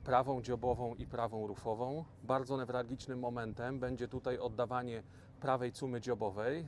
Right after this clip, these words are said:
dlatego że jeżeli wieje mi z przodu i nawet delikatnie z prawej strony ze skosa, no to nim ją oddam i wrócę tutaj, może się okazać, że cały dziób pójdzie mi mocno w lewo i nie zdążę wyjechać do przodu, a jeszcze będę musiał oddać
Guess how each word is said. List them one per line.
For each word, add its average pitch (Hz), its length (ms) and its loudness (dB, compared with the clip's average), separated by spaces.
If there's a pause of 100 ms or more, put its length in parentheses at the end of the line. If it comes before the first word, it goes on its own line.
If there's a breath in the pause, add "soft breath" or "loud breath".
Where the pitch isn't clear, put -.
dlatego 117 360 -2
że 120 140 -2
jeżeli 120 340 -2
wieje 123 240 0
mi 120 120 -4
z - 80 -10
przodu 120 400 -2
i 110 40 -2
nawet 110 280 -2
delikatnie 117 500 -2
z - 80 -14
prawej 117 300 -2
strony 113 340 -8
ze 110 120 -4
skosa, 131 520 0 (540 loud breath)
no 143 80 -2
to 143 380 4 (420 loud breath)
nim 135 180 0
ją 131 160 0
oddam 139 380 2
i 120 60 0
wrócę 139 340 2
tutaj, 123 320 2
może 127 240 -2
się 120 200 -6
okazać, 123 400 -2
że 110 140 -2
cały 135 320 2
dziób 123 220 -2
pójdzie 123 380 -2
mi 120 120 -2
mocno 120 340 -2
w 107 60 -6
lewo 95 280 2
i 92 60 -2
nie 107 140 -4
zdążę 120 360 -2
wyjechać 117 400 0
do 101 120 0
przodu, 123 340 0
a 120 80 2
jeszcze 120 240 -4
będę 131 240 0
musiał 120 360 0
oddać 117 400 0